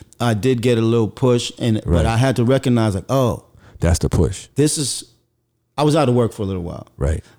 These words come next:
Speaker 1: Something happened at my job. It had nothing to do with me. I had to look at that sign and be like, "Okay, I could just sit on my ass and wait till I could work again," or be like, "Oh, this is, this, this is my time." Like, I've been bullshitting, not bullshitting.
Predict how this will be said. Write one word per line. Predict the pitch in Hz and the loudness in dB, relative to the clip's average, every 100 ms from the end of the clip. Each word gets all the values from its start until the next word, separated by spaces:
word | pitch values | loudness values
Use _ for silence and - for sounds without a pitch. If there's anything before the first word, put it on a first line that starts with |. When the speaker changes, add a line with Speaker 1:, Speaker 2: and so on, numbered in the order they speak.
| - | -6
Speaker 1:
Something | 131 110 | -2 0
happened | 117 104 101 | 0 0 -4
at | |
my | 95 | -4
job. | 95 127 127 123 113 - _ _ | -4 -2 0 0 -4 -12 _ _
It | 117 | 0
had | 117 | 2
nothing | 123 | 2
to | 117 | 2
do | 113 | 0
with | 113 | 0
me. | 113 113 110 107 _ _ - | 0 0 0 -4 _ _ -6
I | 123 123 | -2 0
had | 117 131 | 2 0
to | 123 | 0
look | 117 143 | 2 2
at | 123 | 0
that | 120 117 | -2 -4
sign | - 123 123 113 104 | -2 -2 -2 -2 -2
and | 104 | -2
be | 107 | -4
like, | 101 | -4
"Okay, | 110 110 90 53 _ _ _ _ | -4 -4 -6 -8 _ _ _ _
I | 131 | -6
could | 127 104 | -4 -2
just | 113 - | -4 -2
sit | 156 147 | -2 0
on | |
my | 151 139 110 | -2 -2 -2
ass | 120 117 113 113 | -2 -2 -4 -4
and | 113 107 101 85 - _ - | -2 -2 -4 -6 -12 _ -4
wait | 131 123 - - | -4 -4 -10 -18
till | - 127 113 | -6 -2 -2
I | 110 | -2
could | - 110 | -4 -2
work | 117 110 | -2 -4
again," | 104 107 104 101 _ _ - _ - | -4 -2 -2 -6 _ _ -20 _ -2
or | 123 110 101 98 104 _ _ _ _ _ 110 | 2 2 2 -2 -4 _ _ _ _ _ -6
be | 117 | -2
like, | 107 98 | -2 -4
"Oh, | 120 120 101 | -8 -8 -6
this | 151 | -4
is, | 208 170 | -6 -8
this, | - 120 - | -8 -8 -6
this | 120 156 151 | -6 -6 -6
is | 131 127 | -8 -4
my | 127 127 | -4 -4
time." | 147 135 120 107 | -6 -6 -6 -6
Like, | 98 | -6
I've | 107 120 | -6 -4
been | 117 | -2
bullshitting, | 139 147 139 131 123 - | -2 -2 -4 -2 -4 -4
not | 226 117 | -6 -2
bullshitting. | 123 113 123 117 117 | 0 -2 -2 -4 -6